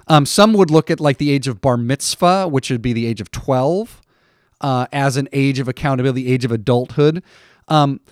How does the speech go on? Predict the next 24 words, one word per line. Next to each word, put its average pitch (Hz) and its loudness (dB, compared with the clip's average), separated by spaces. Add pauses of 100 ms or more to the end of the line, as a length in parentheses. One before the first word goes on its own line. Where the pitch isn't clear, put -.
(140)
but 196 2
it 214 0
is, 233 -2 (440)
but 190 0
essentially, 180 -2
whatever 190 0
age 175 -2
you 147 -8
choose, 156 -4 (560)
you're 190 2
only 269 2
talking 202 -2
about 156 0
an 147 -6
age 151 -2
of 123 -10
accountability 123 -2 (1400)
if 190 4
you 170 0
believe 156 0
that 147 0 (200)
there 151 -2
is 151 0
a, 139 -4